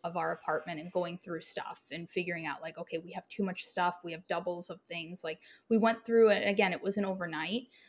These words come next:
but it was that mixed with that idea of how do we dispose of things? Like, we don't wanna just throw things away. So that became,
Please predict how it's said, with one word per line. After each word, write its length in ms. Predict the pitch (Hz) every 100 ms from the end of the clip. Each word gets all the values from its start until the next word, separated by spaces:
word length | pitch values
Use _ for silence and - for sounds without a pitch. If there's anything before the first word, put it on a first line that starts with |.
| _
but 80 | 190
it 80 | 190
was 240 | 185 180
that 380 | 185 190 254 -
mixed 320 | 214 202 -
with 160 | 202 185
that 240 | 180 170 -
idea 380 | 185 185 196 180
of 100 | 175 _ _ -
how 180 | 196
do 60 | 226
we 80 | 240
dispose 500 | 202 - 190 180 175
of 100 | -
things? 460 | - - - - - _ _ _
Like, 200 | 170 165 _
we 120 | 170
don't 140 | 180 175
wanna 200 | 202 196
just 300 | 180 - -
throw 180 | 165
things 320 | 185 - 190 -
away. 160 | - -
So 180 | - 208
that 320 | 226 269 269
became, 460 | 269 - 226 214